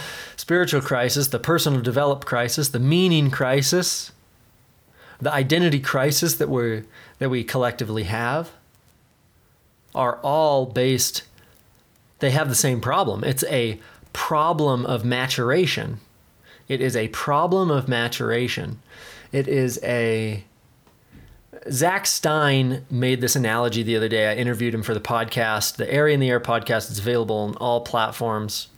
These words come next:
Check it out. Zach Stein is a Harvard P H D educational philosopher, author of this book, Education in a Time Between Worlds. Amazing. Couldn't recommend it more.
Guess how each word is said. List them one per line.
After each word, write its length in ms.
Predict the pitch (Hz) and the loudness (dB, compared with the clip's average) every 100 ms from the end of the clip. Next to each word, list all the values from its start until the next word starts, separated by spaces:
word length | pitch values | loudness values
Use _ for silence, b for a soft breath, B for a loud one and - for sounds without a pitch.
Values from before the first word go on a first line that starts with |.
| - | -12
Check 260 | - 135 127 | -4 -2 -2
it 80 | 113 | 0
out. 360 | 104 107 - - _ _ b b b b b b b b b | 0 -2 -6 -20 _ _ b b b b b b b b b
Zach 300 | 110 139 147 | -2 0 0
Stein 340 | - 143 127 123 | 0 2 2 2
is 260 | 117 107 | 0 -2
a 920 | 120 113 110 110 107 107 107 107 104 104 - - 92 | -2 0 0 0 0 -2 -4 -6 -8 -10 -14 -12 -6
Harvard 600 | 107 127 117 117 107 107 - _ - | -2 0 0 0 -2 -10 -18 _ -6
P 160 | 131 | -2
H 220 | 120 110 - | -2 -2 -4
D 480 | 117 113 110 113 - | -2 0 -2 -2 -4
educational 640 | 131 127 135 135 113 113 | -4 -2 -2 -2 0 -4
philosopher, 880 | - 113 104 107 - - 107 104 104 | -2 0 0 0 -2 -2 -2 -2 -4
author 360 | 127 117 110 120 | -2 0 0 0
of 120 | 107 | 0
this 180 | 110 107 | -2 -4
book, 300 | - 120 113 | -2 -4 -2
Education 600 | 120 117 120 127 120 120 | -4 -4 -4 -2 -2 -2
in 60 | 107 | -2
a 60 | 104 | -4
Time 280 | - 110 | -4 -4
Between 360 | 104 - 107 104 | -4 -6 -4 -2
Worlds. 360 | 113 107 107 - | 0 -2 -4 -6
Amazing. 580 | 117 110 107 107 110 107 | -4 -2 -2 -4 -6 -6
Couldn't 260 | - 117 | -6 -4
recommend 340 | 110 - 110 104 | -4 -4 -6 -8
it 80 | - | -6
more. 260 | 107 104 | -6 -6